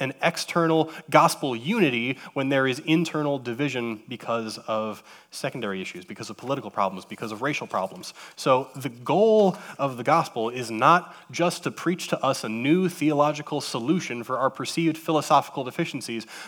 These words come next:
but it is to unify us by the grace of God into a new people, into a unified people, into one that can proclaim the excellencies of the name by which we have been called.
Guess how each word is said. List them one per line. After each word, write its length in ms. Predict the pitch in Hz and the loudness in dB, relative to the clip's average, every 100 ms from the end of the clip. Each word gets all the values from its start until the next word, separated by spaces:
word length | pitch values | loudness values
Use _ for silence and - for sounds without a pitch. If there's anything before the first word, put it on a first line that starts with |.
| - | 4
but 180 | 139 156 | 4 4
it 140 | 156 | 0
is 140 | 156 | 0
to 120 | - 143 | 0 -4
unify 600 | 120 196 220 - 120 117 | -2 0 2 2 2 0
us 100 | - | -2
by 240 | 123 151 | 2 2
the 80 | 160 | 2
grace 260 | 151 143 | 0 -2
of 100 | 135 | -2
God 340 | 120 120 113 110 - - | 4 6 6 4 -4 -8
into 320 | - 160 147 | -4 -2 0
a 40 | 135 | -2
new 140 | 131 | -2
people, 360 | - - 101 87 | -4 -6 -6 -8
into 280 | 123 147 139 | -6 -2 0
a 40 | |
unified 420 | 135 156 131 110 | 2 2 2 -2
people, 240 | 117 101 98 | -4 -8 -4
into 200 | 147 160 | 0 4
one 280 | 156 156 156 - - | 6 6 4 -2 -6
that 140 | 139 | -4
can 140 | - 120 | -4 -8
proclaim 420 | 127 - 160 156 | -6 -2 2 2
the 100 | 135 | 0
excellencies 680 | 123 - 127 113 120 113 | -4 -4 -6 -6 -6 -6
of 80 | 110 | -6
the 80 | 104 | -6
name 280 | 110 110 104 | -6 -6 2
by 200 | 107 107 | 4 4
which 240 | 101 - | 0 -8
we 80 | 95 | -12
have 100 | 92 | -12
been 120 | 92 | -14
called. 260 | - - | -12 -12